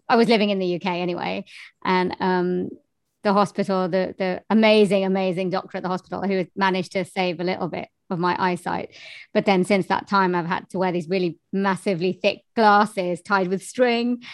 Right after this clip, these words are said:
uh, which wasn't the best. Um, and then at the age of four, I got diagnosed with,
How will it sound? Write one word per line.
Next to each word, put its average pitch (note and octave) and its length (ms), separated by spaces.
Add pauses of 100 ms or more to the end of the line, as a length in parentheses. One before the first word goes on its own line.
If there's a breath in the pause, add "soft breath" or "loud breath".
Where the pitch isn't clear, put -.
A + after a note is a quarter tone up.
(420 loud breath)
uh, G#3+ 440
which A#3 280
wasn't A3+ 280
the G#3+ 80
best. A3 340 (200)
Um, A3+ 280
and A3 120
then A3 160
at G#3+ 180
the A3+ 80
age G3+ 140
of G#3 140
four, A3 180
I G3 120
got G3 180
diagnosed F#3+ 560
with, F#3 300